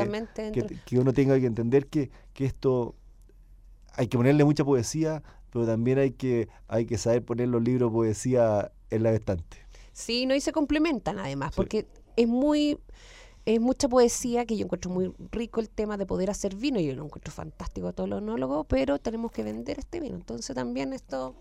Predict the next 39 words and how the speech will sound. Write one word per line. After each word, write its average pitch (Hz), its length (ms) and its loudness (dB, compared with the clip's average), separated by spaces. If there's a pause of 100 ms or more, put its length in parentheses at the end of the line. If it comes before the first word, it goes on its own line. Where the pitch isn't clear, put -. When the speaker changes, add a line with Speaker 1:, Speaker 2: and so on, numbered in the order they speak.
(140)
Speaker 2:
Mm, 135 180 -4 (220)
oye, 110 160 0
está 92 40 -2
Speaker 1:
puede 240 320 0 (420)
Speaker 2:
eh, 139 120 -6 (100)
y, 160 40 -2
y 170 100 6
Speaker 1:
Eso, - 200 4
yo - 60 4
Speaker 2:
después 139 260 6
Speaker 1:
quiero - 20 4
Speaker 2:
viene, 202 160 8
Speaker 1:
comentar - 140 2 (100)
Speaker 2:
después 175 180 6
viene 175 200 6
el 151 120 2
Syrah, 156 460 0 (440)
que 220 60 -2
yo 202 120 6
les 180 80 6
Speaker 1:
Mm. - 40 0
Speaker 2:
dije, 147 180 0 (240)
hablábamos 151 420 -2
de, 143 100 0
de, 120 260 -2
de 123 200 -4
los 120 140 -4
calores. 120 360 0
Para 113 200 -4
mí, 143 280 -4
este 135 180 -6
es 127 40 2
un 110 60 0
Syrah, 123 300 0
eh, 117 100 2
aparte 127 340 0
que 113 80 0
tiene 123 200 -2
un 104 200 -4